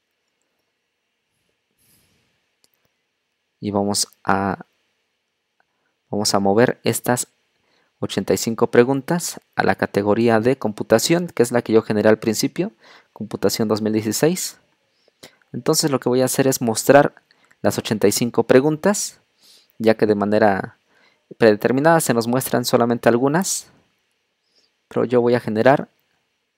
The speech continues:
o voy a trabajar con las ochenta y cinco, entonces necesito mostrarlas todas.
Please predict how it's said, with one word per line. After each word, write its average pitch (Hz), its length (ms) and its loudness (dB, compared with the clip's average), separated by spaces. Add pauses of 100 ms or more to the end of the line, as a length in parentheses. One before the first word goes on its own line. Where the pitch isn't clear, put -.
(920)
o 107 100 -2
voy 117 220 4
a 107 180 2
trabajar 104 460 0
con - 100 -4
las 101 160 -4
ochenta 107 300 -2
y 110 40 2
cinco, 156 280 -4
entonces 135 280 -6
necesito 120 360 -4
mostrarlas 117 600 -2
todas. 113 540 -2